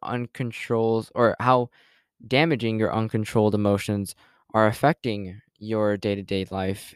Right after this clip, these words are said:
And this will obviously make it a lot easier to identify the problems in those areas. So these are a good way to figure stuff out.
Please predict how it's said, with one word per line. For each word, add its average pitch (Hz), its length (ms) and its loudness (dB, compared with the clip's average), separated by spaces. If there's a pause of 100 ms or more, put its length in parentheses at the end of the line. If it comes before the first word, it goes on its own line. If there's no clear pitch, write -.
(100)
And 101 520 -4
this 135 180 0
will 156 260 0 (140)
obviously 143 580 0 (540)
make 135 160 2
it 147 60 6
a 131 80 8
lot 117 200 8
easier 113 340 4
to 113 120 2
identify 104 440 2
the 98 100 0
problems 135 960 4
in 127 360 -4 (880)
those 123 400 -6
areas. 135 640 2 (440)
So 107 480 0 (420)
these 117 500 4 (200)
are 104 320 2
a 113 100 0
good 110 260 4
way 104 220 4
to 98 120 4
figure 101 560 0
stuff 92 440 -6
out. 80 200 -4